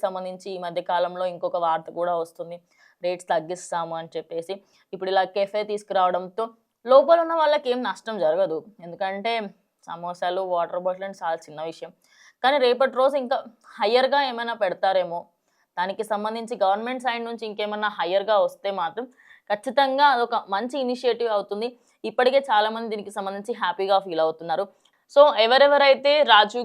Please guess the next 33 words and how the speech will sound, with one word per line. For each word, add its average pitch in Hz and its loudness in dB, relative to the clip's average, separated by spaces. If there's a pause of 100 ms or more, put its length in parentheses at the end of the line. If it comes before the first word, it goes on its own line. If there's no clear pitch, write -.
గాంధీ 208 0 (100)
ఇంటర్నేషనల్ 190 -8
ఎయిర్‌పోర్ట్ 175 -4
నుంచి 165 -12
ఫ్లై 175 4 (100)
చేస్తున్నారో, 196 -4 (140)
ఒక్కసారి 190 2 (520)
ఉడాన్ 262 4 (100)
యాత్ర 214 6 (180)
కెఫే 185 0 (100)
దగ్గరికి 180 0
వెళ్ళి 202 -2 (380)
ఒకసారి 180 -2
మీ 170 -4
ఎక్స్పీరియన్స్ని 208 -6 (120)
ఖచ్చితంగా 202 -4
మనం 170 -6 (100)
టీతోని 165 -8
షేర్ 143 -4
చేయండి. 143 -8 (380)
So, 277 6 (220)
మీరేమనుకుంటున్నారు, 202 -2
ఇది 185 -8
ఒక 202 -6
మంచి 170 -8 (100)
ఇనిషియేటివ్ 170 -6
అవుతుందా? 151 -8 (280)
ఖచ్చితంగా 220 -2 (180)
దీనికి 214 -6
సంబంధించి, 180 -6 (520)
ఆ, 165 2 (240)
ఫ్యూచర్లో 285 4 (120)
ఇంకా 240 6